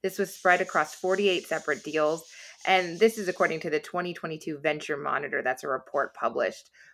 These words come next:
by market data company PitchBook and the National Venture Capital Association. This is just the fourth time the state has gone over this quarterly five hundred million dollar mark, but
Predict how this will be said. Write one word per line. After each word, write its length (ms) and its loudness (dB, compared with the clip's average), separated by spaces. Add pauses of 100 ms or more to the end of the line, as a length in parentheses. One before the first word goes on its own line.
by 140 4
market 380 2
data 240 2
company 440 -8
PitchBook 520 0
and 100 -6
the 100 -8
National 400 0
Venture 360 -4
Capital 500 -2
Association. 960 -6 (400)
This 140 2
is 100 -6
just 220 0
the 100 -2 (100)
fourth 300 6
time 380 0
the 80 -4
state 260 2
has 120 0
gone 200 4
over 180 0
this 200 -4
quarterly 500 0
five 240 0
hundred 320 -4
million 300 -4
dollar 320 2
mark, 320 0 (320)
but 180 8